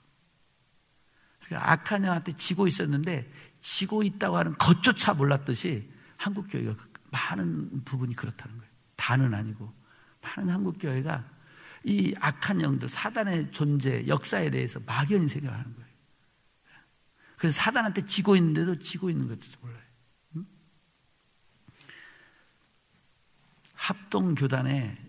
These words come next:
한국교회에서 제일 교회 수가 많고 제일 큰 교단이 합동교단이에요. 교회 수는 합동교단보다 좀 작지만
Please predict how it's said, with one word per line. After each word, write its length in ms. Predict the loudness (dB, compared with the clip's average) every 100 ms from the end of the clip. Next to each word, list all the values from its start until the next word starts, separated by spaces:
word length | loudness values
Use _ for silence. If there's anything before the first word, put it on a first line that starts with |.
| -18
한국교회에서 640 | -10 -4 -2 -2 -2 -2 -4
제일 640 | -8 -12 -12 -10 -2 -2 0
교회 280 | 2 2
수가 240 | 2 -2 -2
많고 480 | -2 -2 -4 -6 -4
제일 280 | -2 -2
큰 200 | 0 0
교단이 680 | 2 0 2 2 0 -2 -10 -20 -20 -20 _ _ _ _ _ _
합동교단이에요. 1080 | -12 -10 -6 -4 -2 -2 -4 -6 -8 -10 -10 -14 -20 _ _ _ _ _ _ _ _ _ -6
교회 260 | 0 2
수는 460 | 2 -2 0 0 -2
합동교단보다 840 | -4 -4 -2 0 0 0 0 -4 -8 -6
좀 200 | -4 -4
작지만 600 | -6 -6 -2 0 -2